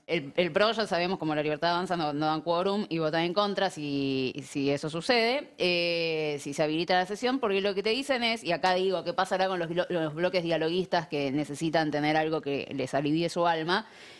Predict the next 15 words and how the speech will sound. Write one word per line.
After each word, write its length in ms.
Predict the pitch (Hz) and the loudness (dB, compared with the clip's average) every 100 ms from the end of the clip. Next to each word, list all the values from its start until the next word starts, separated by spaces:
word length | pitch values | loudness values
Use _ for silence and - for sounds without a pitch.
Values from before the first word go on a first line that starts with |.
| - _ _ _ | -20 _ _ _
Que 80 | 202 | 4
hay, 400 | 185 220 269 - - | 6 4 0 -2 2
eh, 260 | 175 165 | 2 2
plenario 300 | 170 180 202 | 0 0 2
de 80 | 220 | 2
comisiones 400 | 190 180 208 208 | 0 -2 -2 0
convocado 360 | 208 175 180 190 | 0 0 2 2
para 100 | 170 | 0
el 40 | 160 | 0
jueves 560 | 190 170 156 180 - _ _ _ | 2 2 2 -2 -6 _ _ _
con 380 | 170 180 196 226 | 4 4 4 2
el 120 | - 170 | 0 0
compromiso 640 | 175 165 180 180 202 185 | 0 0 0 2 2 2
de 320 | 165 175 202 160 | 0 0 -2 -4
dictaminar. 680 | 160 - 156 156 156 131 | -2 0 2 2 2 0